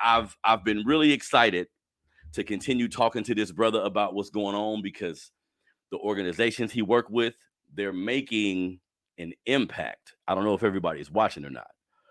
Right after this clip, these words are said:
but they're making an impact with, with in, from, like, a political standpoint. I'm watching the Revolt Summit. The topic of reparations is on the table. People are being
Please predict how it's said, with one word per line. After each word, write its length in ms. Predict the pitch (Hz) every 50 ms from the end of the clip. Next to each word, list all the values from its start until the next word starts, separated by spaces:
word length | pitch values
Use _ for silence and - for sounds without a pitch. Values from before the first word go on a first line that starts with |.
| _ _ _ _
but 120 | - 90 85
they're 120 | - 90
making 340 | 87 104 117 117 113 107 90
an 100 | 90 92
impact 460 | 120 143 139 135 95 82 65 - _ _ _ _
with, 160 | 76 87 90 - _ 82
with 200 | 85 95 90 - _ _
in, 260 | 98 92 85 90 90 - - _ _ _
from, 160 | 110 104 104
like, 200 | 101 95 - 104
a 40 | 85
political 540 | - - 90 98 123 131 135 135 147 143
standpoint. 680 | 139 - 135 139 143 143 139 - 143 143 147 151 143 -
I'm 280 | - 87 98 107 107 - _ _
watching 340 | 85 101 104 110 - 113 107
the 100 | 101 98
Revolt 460 | 92 95 90 80 98 113 123 113 -
Summit. 460 | - - 131 135 139 151 160 - - _ _ _ _ _ _ _ _ _
The 420 | 73 92 95 92 90 87 87 80 - _ _ _
topic 400 | - - 107 107 - - 104 -
of 160 | 104 92 85 87
reparations 720 | 107 107 104 104 95 104 110 113 113 - 123 117 92 92
is 280 | 95 92 90 - - _ _
on 240 | 90 101 107 104 98
the 120 | 92 85
table. 640 | - _ - 120 131 143 143 131 135 156 156 156 156
People 380 | 151 - 113 104 - 104 95 - 92
are 80 | 92
being 440 | 82 80 85 110 113 110 104 98